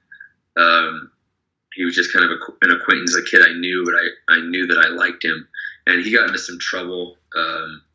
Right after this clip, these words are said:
and he was living in a house where I knew they were selling drugs.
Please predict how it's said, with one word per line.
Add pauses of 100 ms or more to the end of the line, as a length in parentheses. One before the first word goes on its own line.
(440)
and
he
was
living
in
a
house (360)
where
I
knew
they
were
selling
drugs.